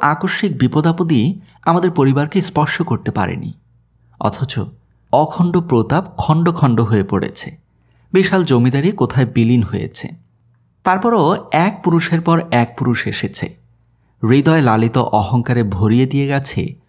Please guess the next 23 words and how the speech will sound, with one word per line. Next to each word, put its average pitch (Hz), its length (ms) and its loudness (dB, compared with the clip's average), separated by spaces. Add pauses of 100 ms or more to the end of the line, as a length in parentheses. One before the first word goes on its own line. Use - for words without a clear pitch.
(360)
উত্তর 156 340 0
পুরুষের 196 420 -4
বুক। - 300 -8 (1120)
বংশপঞ্জিতে 190 800 0
আমাদের 151 380 2 (100)
আশ্চর্য 175 540 0
সব 170 220 0
নাম 113 360 2
পাঠ 139 280 -2
করে 160 260 0 (520)
আর 110 140 -2 (160)
ততোধিক 190 500 0 (120)
আশ্চর্য 151 560 0
কীর্তিকাহিনী 143 760 -2
শ্রবণ 131 380 0
করে 147 360 -2 (400)
আমি 170 180 2
নিজেও 120 440 4
তো 202 100 0
কতবার 180 400 0
রোমাঞ্চিত 131 500 0
হয়ে 104 240 -2
উঠেছি। - 460 -8